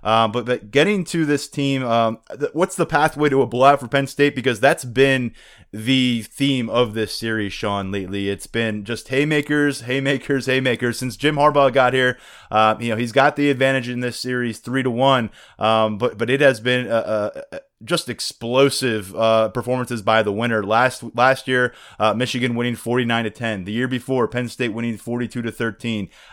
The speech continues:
Uh, and then, of course, in two thousand sixteen, before they go on their, their magical Big Ten championship run,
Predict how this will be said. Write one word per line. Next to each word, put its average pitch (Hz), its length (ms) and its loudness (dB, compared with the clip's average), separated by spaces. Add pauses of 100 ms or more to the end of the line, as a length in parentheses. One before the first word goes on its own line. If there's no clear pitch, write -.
Uh, 104 260 4
and 113 180 0
then, 120 200 -2
of 110 80 -8
course, 131 260 0
in 120 80 -6
two 139 120 -6
thousand 123 300 0
sixteen, 170 600 -6
before 131 280 0
they 131 100 2
go 127 160 2
on 127 160 2
their, 123 340 0
their 110 140 -4
magical 131 460 2
Big 131 240 0
Ten 139 220 0
championship 151 680 -2
run, 120 280 -2